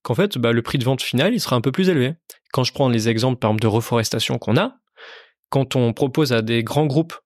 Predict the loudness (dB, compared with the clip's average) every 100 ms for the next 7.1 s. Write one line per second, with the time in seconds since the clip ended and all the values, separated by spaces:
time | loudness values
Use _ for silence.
0 | _ -4 0 2 2 2 2 2 0 0
1 | -2 0 0 2 2 2 2 2 -2 -2
2 | -4 0 0 0 -4 _ _ -20 _ _
3 | _ _ -2 0 2 0 0 0 2 2
4 | 2 0 0 -2 -2 -2 -2 -4 -4 0
5 | -2 -2 _ 2 2 2 0 2 2 2
6 | 2 0 0 -2 -2 -2 -2 -4 -2 -2
7 | -4